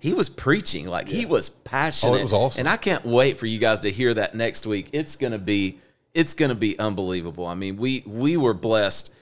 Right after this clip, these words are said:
Speaker 1: to a point today of, of tears, multiple,
Speaker 2: Yeah.
Speaker 1: multiple
Speaker 3: Yes.
Speaker 1: times. And the things he had to share is just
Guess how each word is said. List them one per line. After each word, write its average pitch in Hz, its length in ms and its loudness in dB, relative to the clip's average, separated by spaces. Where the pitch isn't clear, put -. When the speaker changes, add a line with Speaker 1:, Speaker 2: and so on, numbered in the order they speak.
Speaker 1:
to 113 340 2
a 98 80 -2
point 113 320 -4
today 98 380 0
of, 87 220 -6
of 92 180 -8
tears, 101 440 -4
multiple, 104 460 -4
Speaker 2:
Yeah. 95 60 -6
Speaker 1:
multiple 90 360 -6
Speaker 3:
Yes. - 100 0
Speaker 1:
times. 92 400 -4
And 92 360 -6
the 107 80 -8
things 131 320 -2
he 120 120 -4
had 104 220 -4
to 92 80 -6
share 90 420 -2
is 92 280 -8
just - 340 -4